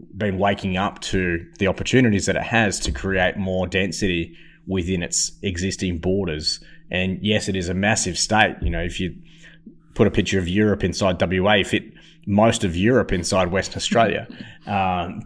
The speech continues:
and, you know, you've got so many more millions of people living in Europe than you do in W A. So,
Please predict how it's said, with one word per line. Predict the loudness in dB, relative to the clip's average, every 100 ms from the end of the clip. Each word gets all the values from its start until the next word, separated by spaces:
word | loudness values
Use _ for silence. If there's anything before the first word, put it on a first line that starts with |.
| -16 -8
and, | -6 -4 -4
you |
know, | -4
you've | -4 -4
got | -4
so | -4 0 2
many | 2 0
more | 0 -2 -2 -4
millions | 0 2 0 -4
of | -2
people | 2 2 0 -2
living | 0 -2 -2
in | -2
Europe | 2 0 0
than | -6
you | -6
do | -4 -4
in | -4
W | -4 -4 -2 2
A. | 2 0
So, | 0 0